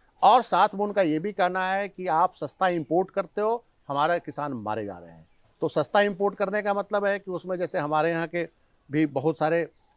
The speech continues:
एग्रीकल्चरिस्ट बार बार कहते हैं कि एक्सपोर्ट करो, एक्सपोर्ट करो, एक्सपोर्ट करो। तो आपके एक्सपोर्ट के कारण वहाँ जो कीमतें गिरती है, तो वहाँ के किसानों में अनरेस्ट है। तो ये जो सारी चीजें जो ग्लोबल रूप से जो फार्मर्स के अंदर जो एक अनरेस्ट आ रहा है,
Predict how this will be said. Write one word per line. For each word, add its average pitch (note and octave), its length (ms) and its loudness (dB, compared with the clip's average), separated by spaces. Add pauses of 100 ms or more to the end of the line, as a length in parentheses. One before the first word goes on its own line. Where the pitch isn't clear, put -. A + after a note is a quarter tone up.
(100)
एग्रीकल्चरिस्ट C#3+ 680 -2
बार C#3 220 0
बार C#3+ 120 -2
कहते C#3+ 280 -8
हैं D3 80 -6
कि D3 80 -6
एक्सपोर्ट C#3+ 380 -4
करो, C#3 140 -4
एक्सपोर्ट C#3 320 -6
करो, C3+ 180 -8
एक्सपोर्ट C3+ 340 -8 (100)
करो। C3 200 -10 (280)
तो - 60 -10
आपके C#3 280 4
एक्सपोर्ट G3+ 480 2
के G3 140 -4
कारण F3 440 4 (300)
वहाँ D3+ 220 0
जो G3 100 -2
कीमतें F#3 420 -2
गिरती F#3 240 -10
है, B3+ 60 -4
तो A3 120 -4
वहाँ F#3+ 180 0
के A3+ 100 -4
किसानों A#3 360 0
में C4 100 6
अनरेस्ट C4+ 460 2
है। B2+ 180 -2 (1300)
तो B3 160 8
ये G3+ 280 2
जो D4+ 100 2
सारी G#3+ 300 2
चीजें A3+ 320 -8
जो B3 120 -6
ग्लोबल G3 420 0
रूप G3+ 300 -2
से A3 160 -2
जो A3+ 100 0
फार्मर्स D#3 500 -2
के F3 80 -6
अंदर F3 180 -4
जो E3 120 -8
एक C#3 120 -8
अनरेस्ट C3 340 -6
आ A#2+ 140 0
रहा F#2+ 200 -8
है, D#2+ 140 -20